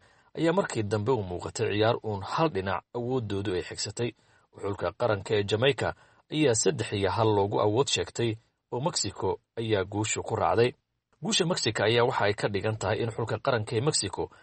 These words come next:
haatan ay koobkan markii toddobaad ku guulaysteen,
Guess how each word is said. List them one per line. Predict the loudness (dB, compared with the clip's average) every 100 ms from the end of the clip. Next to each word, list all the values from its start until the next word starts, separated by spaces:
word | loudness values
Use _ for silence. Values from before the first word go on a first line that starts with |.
| _
haatan | 0 2 2 0 0
ay | -2
koobkan | 2 0 0 -4 -6 -2
markii | -4 -2 -6
toddobaad | -6 -2 2 4 2 0 -4
ku | -4
guulaysteen, | 2 2 2 2 0